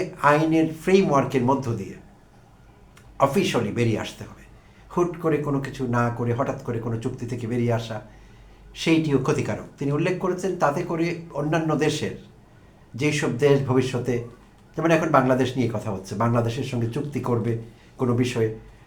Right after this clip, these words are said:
তাদের মধ্যে এক ধরনের অনিশ্চয়তা তৈরি হবে যে সরকার বদল হলেই চুক্তি unofficially, কোনো রকম নিয়মকানুন ছাড়া, লিগ্যাল ফ্রেমওয়ার্কের বাইরে চুক্তি বাতিল হয়ে যেতে পারে। তো এই বিষয়টি ভবিষ্যৎ চুক্তিকে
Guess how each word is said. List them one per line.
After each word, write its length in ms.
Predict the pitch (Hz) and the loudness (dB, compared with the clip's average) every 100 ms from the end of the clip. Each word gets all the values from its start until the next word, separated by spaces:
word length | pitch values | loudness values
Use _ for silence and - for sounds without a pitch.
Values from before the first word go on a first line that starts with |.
| - | 2
তাদের 220 | 135 147 143 | 4 4 4
মধ্যে 220 | 135 113 127 | 2 2 0
এক 60 | 117 | 0
ধরনের 220 | 117 120 147 | 0 0 0
অনিশ্চয়তা 420 | 160 - 120 98 | -2 -2 -2 -2
তৈরি 140 | 104 90 | -6 -10
হবে 120 | 90 95 | -10 -10
যে 40 | 107 143 | -4 0
সরকার 240 | 127 139 117 | 2 2 2
বদল 200 | 120 135 131 | 2 0 -2
হলেই 200 | 156 165 | -2 -2
চুক্তি 300 | 143 - 208 254 - - - - - - - | -4 -6 -6 -6 -8 -18 -20 -20 -20 -20 -6
unofficially, 720 | - 139 151 160 - 104 - - - - | 4 6 6 0 -4 -6 -10 -14 -20 -8
কোনো 140 | 127 120 | -2 -2
রকম 200 | 117 107 98 - - - 139 | -2 -4 -8 -12 -18 -6 0
নিয়মকানুন 480 | 135 123 123 110 104 | 2 2 0 -2 -2
ছাড়া, 220 | - 120 - - - - - - 120 | -2 -2 -4 -14 -20 -20 -20 -14 -2
লিগ্যাল 220 | 123 123 120 - | 2 2 0 -2
ফ্রেমওয়ার্কের 440 | 117 120 113 110 98 | 0 0 0 0 2
বাইরে 240 | 139 156 156 | 4 4 0
চুক্তি 220 | 139 - 120 | -2 -4 -2
বাতিল 220 | 107 107 92 | -2 -4 -6
হয়ে 140 | 95 92 | -8 -8
যেতে 140 | - | -12
পারে। 140 | 95 - - - - - - | -16 -18 -20 -20 -20 -12 -4
তো 60 | 139 | -2
এই 60 | 151 160 | 0 2
বিষয়টি 280 | 170 175 170 160 | 0 -2 -2 0
ভবিষ্যৎ 320 | 180 - - | 0 -2 -6
চুক্তিকে 340 | 151 - 139 | -6 -6 -6